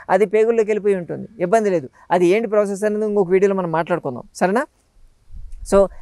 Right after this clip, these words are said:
అది పేగుల్లోకి వెళ్ళిపోయి అక్కడి నుంచి వెళ్ళాలి. అందుకని మనం తినగానే ఇలా తిని ఇలా పడుకున్నాం అనుకోండి, డైజెషన్ ప్రాసెస్ మళ్ళీ స్లో అవుతుంది,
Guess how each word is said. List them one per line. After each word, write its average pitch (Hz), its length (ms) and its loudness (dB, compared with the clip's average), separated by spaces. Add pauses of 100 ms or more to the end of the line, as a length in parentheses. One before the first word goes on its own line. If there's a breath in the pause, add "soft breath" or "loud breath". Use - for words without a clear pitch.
(100)
అది 196 140 6
పేగుల్లోకి 240 440 4
వెళ్ళిపోయి 240 280 2
అక్కడి 233 240 2
నుంచి 226 180 -4
వెళ్ళాలి. 202 240 4
అందుకని 202 380 -2
మనం 202 120 -4 (100)
తినగానే 254 600 2
ఇలా 226 140 6
తిని 233 220 -2
ఇలా 233 160 0
పడుకున్నాం 220 340 -4
అనుకోండి, 151 340 -6 (260)
డైజెషన్ 220 360 2
ప్రాసెస్ 214 360 -2
మళ్ళీ 208 160 -2
స్లో 214 240 -4
అవుతుంది, 202 340 -6